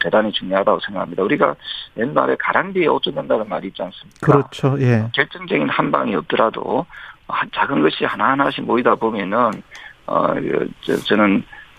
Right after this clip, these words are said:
Speaker 1: 뭐 그게, 어, 아주, 어, 저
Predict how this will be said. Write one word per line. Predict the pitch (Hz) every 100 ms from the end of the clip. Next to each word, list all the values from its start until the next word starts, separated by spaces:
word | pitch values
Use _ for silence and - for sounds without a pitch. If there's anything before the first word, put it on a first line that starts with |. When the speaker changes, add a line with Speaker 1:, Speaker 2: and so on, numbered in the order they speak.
| -
Speaker 1:
뭐 | - - - -
그게, | - 104 107 92 76 58 - - - -
어, | 57 57 -
아주, | - 120 110 95 139 233 - - - -
어, | 80 - 73 73
저 | -